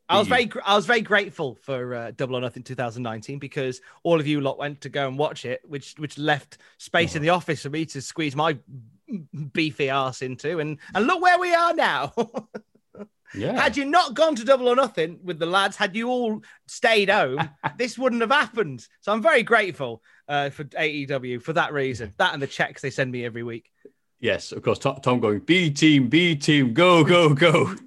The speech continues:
Speaker 1: Damn right. I was there waiting in the wings, waiting to burst out the traps. As soon as you guys went to Vegas, hey, here we go.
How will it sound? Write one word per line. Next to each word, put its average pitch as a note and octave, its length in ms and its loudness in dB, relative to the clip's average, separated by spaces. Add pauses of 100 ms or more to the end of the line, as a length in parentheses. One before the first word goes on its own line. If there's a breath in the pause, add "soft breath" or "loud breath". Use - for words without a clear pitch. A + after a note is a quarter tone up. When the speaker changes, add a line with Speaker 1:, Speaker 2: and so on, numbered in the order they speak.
(100)
Speaker 1:
Damn D4+ 120 2 (260)
right. F#3 460 2 (520 soft breath)
I D#4 140 4
was D4 140 4
there D#4+ 180 6
waiting B3+ 280 4
in A3+ 60 4
the A3 80 2
wings, C#4+ 400 2
waiting A#3 140 0
to F#3+ 60 -6
burst A#3 300 2
out A3 140 4
the G#3+ 60 -10
traps. - 500 0 (300 soft breath)
As - 40 -18
soon C#4+ 140 -6
as B3+ 100 -2
you C4 80 -2
guys B3+ 220 4
went B3 160 -2
to G#3+ 60 -10
Vegas, B3 540 -2
hey, F4+ 600 4
here A#3 100 2
we G#3+ 120 2
go. D3+ 320 -2